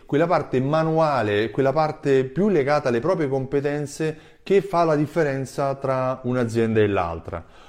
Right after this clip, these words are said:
Oggi esistono tante attività che si rivolgono al mercato, magari molte di queste anche con prodotti simili al tuo, se non proprio lo stesso.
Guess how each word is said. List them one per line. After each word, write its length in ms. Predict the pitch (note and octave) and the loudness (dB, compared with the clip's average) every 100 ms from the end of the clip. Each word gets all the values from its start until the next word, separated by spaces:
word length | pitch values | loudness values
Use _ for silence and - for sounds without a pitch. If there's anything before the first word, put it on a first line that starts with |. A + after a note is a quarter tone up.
| - | -2
Oggi 520 | E3 D3+ D3 B2 - | 0 2 2 0 -6
esistono 600 | A2+ A2 C#3+ C#3 C#3 B2+ | -2 0 0 -2 -2 -2
tante 580 | B2+ F3 C3+ A#2 A2 F#2+ D#2+ - | 0 0 0 -2 0 0 -4 -10
attività 760 | G2+ G2+ A#2 A2 G#2+ B2 A#2 A2 | -8 -6 -2 -2 0 2 2 0
che 180 | A#2+ A2+ | -2 -2
si 180 | A2+ | 0
rivolgono 680 | A2 A2+ A#2 A2 A2 G#2+ G#2+ | 2 4 4 2 0 0 0
al 220 | G#2+ A#2 | 0 0
mercato, 480 | B2 B2 B2 E3+ D#3 | 0 -2 -2 -2 0
magari 500 | C3 D3+ F3+ B2+ A2 B2 | 0 2 2 2 -2 -2
molte 360 | C3+ D#3 D#3 | 0 2 2
di 80 | C#3+ | 2
queste 320 | D3+ E3 - | 2 2 2
anche 260 | B2 C3 C3 | -2 -2 -2
con 380 | A#2+ A#2+ A#2 A2 | 0 0 -2 -2
prodotti 420 | A#2+ B2 B2+ A2+ | 0 0 0 -2
simili 280 | A#2+ A#2 A2 | 0 0 0
al 100 | G#2+ | 0
tuo, 160 | E3+ | 0
se 100 | A#2 | 0
non 160 | A2+ A#2+ | 0 0
proprio 280 | A2+ G#2+ G#2 | 2 2 2
lo 80 | |
stesso. 540 | F#2+ - F2+ E2 - | -2 -6 -8 -8 -12